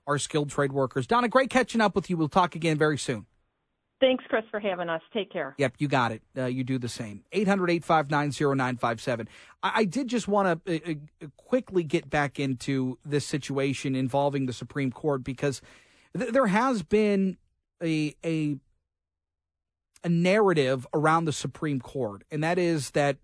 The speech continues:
Speaker 1: they're on the take or they're, they're acting inappropriately. The level of transparency isn't there. And I'm just curious for, for people who maybe take that approach and take that,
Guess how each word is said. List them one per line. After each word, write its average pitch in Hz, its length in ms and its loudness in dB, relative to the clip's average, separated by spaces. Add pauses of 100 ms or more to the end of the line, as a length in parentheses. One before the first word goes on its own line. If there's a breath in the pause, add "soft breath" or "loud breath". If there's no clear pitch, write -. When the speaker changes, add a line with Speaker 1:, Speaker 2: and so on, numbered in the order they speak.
(440)
Speaker 1:
they're 143 220 2
on 131 160 4
the 110 80 -6
take 220 540 0 (100)
or 135 320 0
they're, 131 240 2 (140)
they're 139 180 -2
acting 151 480 0
inappropriately. 175 1080 0
The 143 220 -4
level 143 260 0
of 139 100 -6
transparency 185 1000 -4
isn't 151 400 -2
there. 139 380 2 (420 loud breath)
And 226 100 4
I'm 226 60 6
just 403 260 2
curious 226 480 2
for, 175 380 2
for 175 160 0
people 254 580 -4
who 185 460 0 (460 soft breath)
maybe 208 560 2 (220)
take 196 420 0
that 170 220 2
approach 131 640 -2
and 143 200 -6
take 180 320 -2
that, 151 260 0